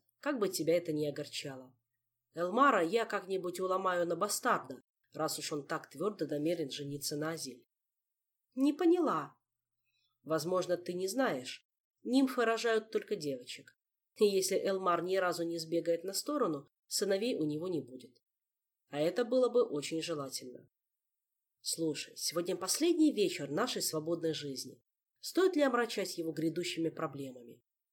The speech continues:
Давай лучше поговорим о чём-нибудь приятном». «О сейфах?» хихикнула королева.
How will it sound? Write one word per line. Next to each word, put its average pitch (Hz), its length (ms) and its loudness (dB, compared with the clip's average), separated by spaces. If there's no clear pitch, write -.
Давай 269 220 4
лучше 226 280 2
поговорим 175 480 -2
о 147 120 -8
чём-нибудь 151 500 -6
приятном». 156 580 -6
«О 240 80 0
сейфах?» 320 760 2
хихикнула 160 600 -4
королева. 147 640 -8